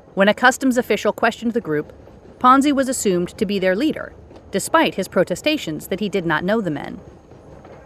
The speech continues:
Bias against immigrants of Italian origin, also known as anti-Italianism, was the discrimination du jour. Ponzi was arrested on charges of smuggling aliens. At trial, prosecutors secured a conviction,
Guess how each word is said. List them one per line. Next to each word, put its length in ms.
Bias 380
against 320
immigrants 400
of 80
Italian 360
origin, 480
also 260
known 240
as 300
anti-Italianism, 1080
was 280
the 100
discrimination 720
du 140
jour. 360
Ponzi 300
was 180
arrested 460
on 160
charges 400
of 100
smuggling 600
aliens. 580
At 180
trial, 540
prosecutors 600
secured 440
a 20
conviction, 600